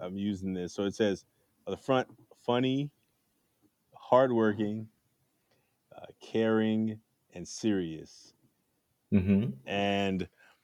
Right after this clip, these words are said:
Speaker 1: um, this, this image is inspired. I was, uh, walking down, I was in the Mission, Mission of San Francisco.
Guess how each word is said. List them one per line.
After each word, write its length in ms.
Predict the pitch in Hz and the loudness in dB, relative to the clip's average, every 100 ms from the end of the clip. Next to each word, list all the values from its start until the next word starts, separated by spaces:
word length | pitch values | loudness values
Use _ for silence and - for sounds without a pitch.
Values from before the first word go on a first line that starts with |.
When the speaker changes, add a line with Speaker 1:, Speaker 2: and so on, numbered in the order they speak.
| _ - | _ -8
Speaker 1:
um, 440 | 98 98 95 87 - - | 0 0 0 -2 -8 2
this, 160 | 117 104 | 2 2
this 260 | 104 113 | 0 4
image 220 | 139 165 127 | 8 8 6
is 120 | 110 | 4
inspired. 540 | 107 - 120 117 110 98 | 4 8 10 10 8 6
I 80 | 104 | 6
was, 120 | 107 | 6
uh, 100 | 107 - | 6 4
walking 380 | 104 117 123 107 | 6 6 6 6
down, 280 | 104 104 87 | 6 6 4
I 80 | |
was 140 | 101 101 | 4 4
in 120 | 104 | 6
the 80 | 98 | 8
Mission, 640 | 107 117 - 92 92 104 | 8 8 6 4 2 2
Mission 380 | 101 - 104 95 | 0 2 4 4
of 160 | 90 82 | 2 0
San 120 | 98 | -2
Francisco. 580 | 92 - - 101 92 | -2 -4 0 4 4